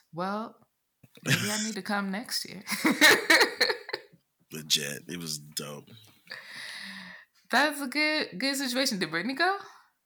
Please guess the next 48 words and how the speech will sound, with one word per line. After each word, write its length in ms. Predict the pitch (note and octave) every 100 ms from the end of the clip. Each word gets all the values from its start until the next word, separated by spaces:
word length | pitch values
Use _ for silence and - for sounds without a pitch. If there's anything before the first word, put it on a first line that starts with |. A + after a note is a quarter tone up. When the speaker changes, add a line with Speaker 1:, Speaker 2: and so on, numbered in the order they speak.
| _ _
Speaker 2:
No. 420 | F#2 F#2 E2+ F2 F2+ - _ _ - - - C3+
It 80 | A2
was 80 | A#2
supposed 220 | C#3 B2
to 60 |
be, 60 | B2+
like, 180 | A#2 A2
my 180 | G#2 F#2
bachelor. 1000 | F#2 F#2 - - F2+ F2+ F2+ F2+ F2+ F2+ _ _
My 80 | F#2+
friend, 440 | - G2+ F#2+ F2+ - -
like, 180 | C2 D#2+
wanted 180 | F2 F2
to 60 |
do, 80 | F2+
like, 160 | F2 -
a 40 |
little 180 | E2+ E2
bachelor 580 | E2 E2+ - E2+ E2+ D#2
trip 340 | - F2 F2+
since 180 | - D#2
she 100 | -
wasn't 240 | D#2+ D#2 -
going 140 | D#2
to 80 | D3+
Vegas. 540 | D#2 D#2+ F2+ - - - - - - - - -
Speaker 1:
Okay. 280 | D#3+ E3+ - - F#2
Speaker 2:
Um, 560 | E2 E2 E2 D2+ C#2 C#2
so 480 | - C#2+ C#2+ B1 G#1 - - _ _ _ _ _ _ -
she's 220 | - -
like, 180 | - -
"Yeah, 140 | - -
let's 140 | D#3+
do 120 | - E3+
this. 180 | E3+
And 80 | B2+
you 60 | A2
never 180 | A#2+ A#2+
been." 200 | A#2 A#2
And 80 | G2
I'm 80 |
like, 200 | F#2+ F#2
"Yeah, 140 | - F#3+
it's 140 | - -
true. 220 | - C#3
Facts. 440 | - C3+ - -
Let's 140 | - -
go." 220 | - -